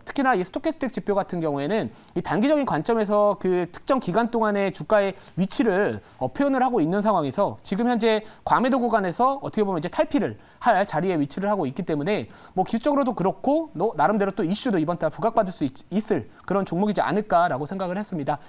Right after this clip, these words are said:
자, 자료 보면서 말씀을 드릴 거고, 또 마지막에는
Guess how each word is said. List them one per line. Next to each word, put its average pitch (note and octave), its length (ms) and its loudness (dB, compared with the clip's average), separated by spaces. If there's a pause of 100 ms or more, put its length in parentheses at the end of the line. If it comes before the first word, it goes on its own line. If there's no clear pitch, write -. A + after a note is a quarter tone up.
(120)
자, D#3+ 100 -2
자료 A#3 240 2
보면서 A3+ 460 2
말씀을 E3 340 -2
드릴 G3 200 -4
거고, G#3+ 280 -2
또 C4 100 -2
마지막에는 G3+ 800 2